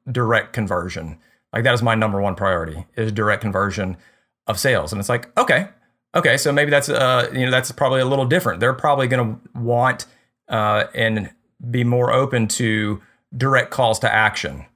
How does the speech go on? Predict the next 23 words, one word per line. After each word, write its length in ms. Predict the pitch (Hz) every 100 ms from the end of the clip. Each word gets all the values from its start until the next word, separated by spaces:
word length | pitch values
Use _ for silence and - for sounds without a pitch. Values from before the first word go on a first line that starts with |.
| _ _ _
right? 220 | 101 107
Because, 500 | 107 110 113 107 92
like, 200 | - 117
more 260 | 117 123 120
of 100 | 98
a, 300 | 107 98 87 _ _
of 140 | - 107
a 80 | 104
heavy-handed, 800 | 139 120 107 120 117 110 101 - _ _
"Hey, 180 | 143 135
here's 280 | 117 123 110
this 140 | 113
product 260 | - 131 120
that 120 | 123
I 120 | 120
used, 520 | 120 151 151 147 123 - _ _ -
uh, 380 | 127 117 110
here's 180 | 104 135
where 120 | 123
you 80 | 117
can 100 | 117
buy 220 | 98 82
it," 60 | 67